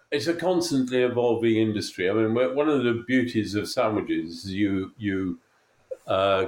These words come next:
can have such a huge variety of fillings and things and versions of them that there are forever new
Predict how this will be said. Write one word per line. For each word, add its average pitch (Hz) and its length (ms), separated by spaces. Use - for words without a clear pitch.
can 113 160
have 104 300
such - 320
a 113 60
huge 120 480
variety 104 600
of 92 100
fillings 87 520
and 90 160
things 92 340
and 92 180
versions 92 560
of 82 180
them 85 200
that 117 240
there 110 120
are 107 120
forever 90 760
new 95 600